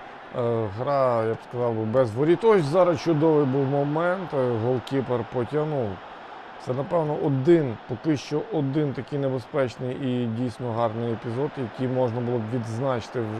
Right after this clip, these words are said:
у двох команд, е, за п'ятдесят чотири хвилини.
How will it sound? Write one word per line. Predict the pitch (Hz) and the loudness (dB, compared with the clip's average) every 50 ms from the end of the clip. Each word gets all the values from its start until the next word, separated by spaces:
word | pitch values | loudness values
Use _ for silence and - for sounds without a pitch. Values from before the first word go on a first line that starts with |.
| 113 - - | -8 -6 -4
у | 143 | -4
двох | 120 117 123 131 123 - - - | -2 -2 0 -2 -2 -4 -4 -8
команд, | 131 127 127 131 131 127 127 117 - 127 | -6 -4 -2 -2 -2 -2 -4 -6 -4 -4
е, | 120 113 113 113 110 101 104 | -2 -2 -2 -2 -4 -4 -2
за | 110 110 110 107 - - - - - - - - - - - - - | 0 0 0 0 -2 -6 -14 -16 -16 -16 -16 -16 -16 -16 -14 -8 -4
п'ятдесят | 135 123 123 131 120 - 131 120 104 - - | -2 0 0 -2 -2 -2 -2 -2 -2 -4 -4
чотири | 135 135 123 - 131 123 113 117 110 | -6 -6 -4 -2 -2 0 0 0 -2
хвилини. | - - 120 127 131 127 120 110 104 98 | -4 -4 -4 -2 0 0 0 0 -2 -4